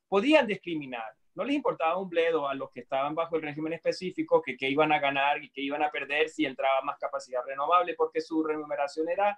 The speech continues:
garantizada. Esto va a ser muy diferente cuando estamos pensando en gente que está desarrollando proyectos a tipo merchant o, o quasi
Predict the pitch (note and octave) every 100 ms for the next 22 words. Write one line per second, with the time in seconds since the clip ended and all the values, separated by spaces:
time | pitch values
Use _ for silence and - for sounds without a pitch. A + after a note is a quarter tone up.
0 | _ - C#3+ C#3 B3 - A2+ A2 - _
1 | _ _ - D#3 F#3+ G3 G3+ F#3+ G#3 A3+
2 | - G3+ G#3+ A#3 G3 D#3+ D3 D3+ E3 -
3 | E3+ F#3+ F#3+ D#3+ C#3+ D3+ D#3+ D#3+ E3+ D#3+
4 | E3 E3 E3 E3+ D#3 D3 C#3 D#3+ D#3 D#3+
5 | D#3 D#3+ D#3+ E3+ E3 D#3 C#3 C3 - C3
6 | C#3 C3+